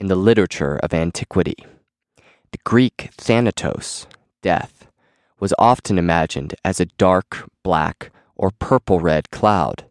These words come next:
or as a patch of fog, which darkens the eyes. Thanatos is more impersonal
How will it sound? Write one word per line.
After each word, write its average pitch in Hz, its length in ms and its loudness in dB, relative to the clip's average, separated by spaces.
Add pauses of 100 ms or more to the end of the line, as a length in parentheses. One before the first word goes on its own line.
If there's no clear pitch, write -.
(600)
or 113 260 6
as 95 160 0
a 85 60 -2
patch - 400 -2
of 87 60 -8
fog, - 600 0 (340)
which - 260 -4
darkens 92 460 2
the 85 120 2
eyes. 80 580 0 (1000)
Thanatos 123 840 2
is 90 140 -4
more 101 420 4
impersonal 90 840 -4